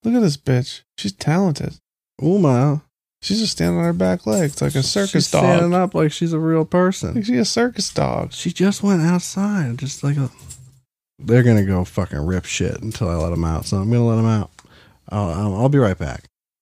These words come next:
Speaker 1: I'll narrate.
Speaker 2: Okay.
Speaker 1: Oh, shit. This is the film's climax.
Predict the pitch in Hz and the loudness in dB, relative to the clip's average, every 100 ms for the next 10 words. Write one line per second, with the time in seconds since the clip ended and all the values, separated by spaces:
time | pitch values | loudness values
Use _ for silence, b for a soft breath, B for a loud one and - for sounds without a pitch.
0 | - 151 139 131 131 131 127 - _ _ | -4 0 2 2 2 0 -2 -6 _ _
1 | _ _ 147 143 - 85 95 107 _ _ | _ _ -4 -2 -2 -8 -8 -14 _ _
2 | _ - 160 160 - 220 208 - - _ | _ -6 0 0 2 2 2 -2 -18 _
3 | _ _ - 208 247 - 170 151 135 - | _ _ 0 2 2 2 4 4 2 0
4 | 147 190 147 123 123 - - | 0 2 2 0 -4 -8 -16